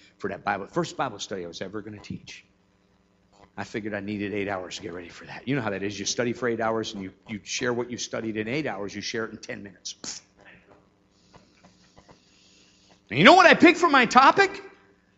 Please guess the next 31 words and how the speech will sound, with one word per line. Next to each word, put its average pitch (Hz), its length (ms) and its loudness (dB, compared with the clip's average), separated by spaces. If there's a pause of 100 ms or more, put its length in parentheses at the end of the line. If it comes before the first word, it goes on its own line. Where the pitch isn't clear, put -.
(160)
Chastisement. - 960 -6 (1700)
Oh, 220 80 2
yeah. 190 240 0 (380)
Here 349 140 12
was 285 140 8
my, 165 280 2 (180)
here 202 200 8
was, 196 200 8
and 190 300 4
when 208 100 6
you 190 80 6
read 247 180 10
Hebrews 233 360 4
twelve, 285 340 2
it 175 220 0
just, 180 240 0 (280)
that, 147 200 -2
just 160 240 2
that 160 220 6
verse, 240 260 8
that 147 160 4
section 202 320 4
all 202 80 6
by 202 140 8
itself, 226 340 2
here 196 100 4
was 185 160 4
my 202 100 0
benchmark. 156 440 -2 (240)
God 220 380 8
cha-, 196 280 -2